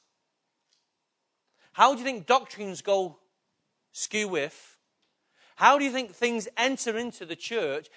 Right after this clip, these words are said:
and believers get succumbed to all kinds of things? Because there's a counterfeit church just as there is a real church on the earth. Now, I know you might not want to think like that. I know you might want to think that every church on the earth is of God. It's not.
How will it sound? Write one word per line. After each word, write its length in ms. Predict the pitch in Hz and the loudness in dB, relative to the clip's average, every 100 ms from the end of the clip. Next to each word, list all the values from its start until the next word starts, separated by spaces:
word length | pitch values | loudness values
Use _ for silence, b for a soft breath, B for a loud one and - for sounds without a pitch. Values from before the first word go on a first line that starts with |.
| b | b
and 160 | 170 165 | -8 -4
believers 720 | 165 180 269 226 143 156 - b b b - | -2 -2 -2 -4 -4 -4 -6 b b b 0
get 280 | 196 202 | 4 4
succumbed 500 | - 196 - 233 196 | 0 -8 -6 -6 -6
to 100 | - | -8
all 240 | 175 190 202 | -4 -4 -4
kinds 320 | 208 202 202 | -8 -8 -8
of 80 | 170 | -8
things? 280 | 151 139 131 | -8 -8 -10
Because 340 | - - 208 | -14 -6 -6
there's 180 | 165 147 | -6 -10
a 40 | |
counterfeit 720 | - - 226 247 233 202 226 | -12 -8 -8 -8 -14 -14 -14
church 560 | - 214 147 131 135 - _ _ | -10 -8 -8 -8 -12 -20 _ _
just 240 | 196 185 | -14 -12
as 140 | 175 127 | -14 -8
there 200 | 165 156 | -6 -4
is 140 | 139 | -6
a 160 | 147 135 _ | -10 -10 _
real 300 | 156 156 135 | -8 -8 -8
church 560 | - 120 101 - - - _ _ _ _ _ _ _ - | -12 -14 -14 -18 -20 -20 _ _ _ _ _ _ _ -8
on 140 | 143 | -6
the 160 | 139 135 | -2 -2
earth. 200 | 120 - b - | -2 -6 b -4
Now, 80 | 165 | -2
I 40 | |
know 100 | 196 | 0
you 120 | 233 | 0
might 120 | 233 | 0
not 100 | 247 | 2
want 140 | 220 214 | 0 0
to 40 | |
think 220 | 190 220 | -2 -4
like 220 | 175 147 127 | -2 -4 -4
that. 180 | 135 - _ _ _ _ b b - | -8 -10 _ _ _ _ b b -4
I 80 | |
know 80 | 180 | -2
you 160 | 226 226 | 0 0
might 120 | 233 | 0
want 180 | 220 214 | 0 -4
to 40 | |
think 300 | 180 233 196 | 0 -2 0
that 140 | 170 202 | -2 -2
every 160 | 202 | -2
church 320 | - 214 190 | -2 -2 -2
on 100 | 196 | -4
the 140 | 185 170 | -4 0
earth 180 | 151 165 | 0 -2
is 80 | |
of 160 | 151 139 | -6 -4
God. 300 | 143 156 127 - | 0 0 0 -8
It's 220 | 170 - | -10 -8
not. 320 | 190 156 - | -6 -6 -8